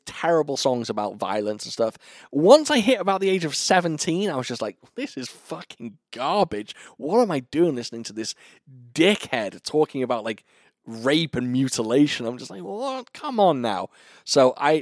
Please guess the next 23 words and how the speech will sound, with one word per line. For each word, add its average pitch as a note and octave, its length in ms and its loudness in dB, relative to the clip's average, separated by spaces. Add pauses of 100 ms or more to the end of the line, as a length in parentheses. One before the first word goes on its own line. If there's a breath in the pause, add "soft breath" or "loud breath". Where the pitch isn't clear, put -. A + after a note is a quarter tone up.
(160)
death C#3+ 240 -2
metal, D3 340 -4
I G#2+ 100 -4
will G#2 140 -4
never G2+ 260 -6
ever F2 220 -8
get. - 200 -18 (560)
I G#2+ 60 -6
just, G#2+ 280 -12
I G#2+ 120 -4
just A2 200 -10
cannot. D#2 300 -10 (460)
It's - 100 -18
beyond E2+ 380 -10
me. - 160 -20 (640)
Also, C3 240 0
ripped G2+ 240 -4
jeans, F#2 240 -12
I, C#2 180 -10
I - 60 -14
don't - 180 -16
get - 160 -14
either. - 240 -20